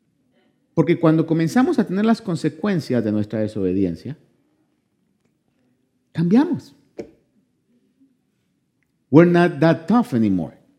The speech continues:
Yo me recuerdo haber ido a cárceles y quizás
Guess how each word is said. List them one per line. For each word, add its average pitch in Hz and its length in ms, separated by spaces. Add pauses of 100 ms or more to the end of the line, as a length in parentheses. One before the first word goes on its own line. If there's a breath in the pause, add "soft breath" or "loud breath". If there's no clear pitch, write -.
(1600)
Yo 135 80
me 135 100
recuerdo 139 460
haber 127 200
ido 127 200
a 117 80
cárceles 123 460
y 107 40
quizás - 680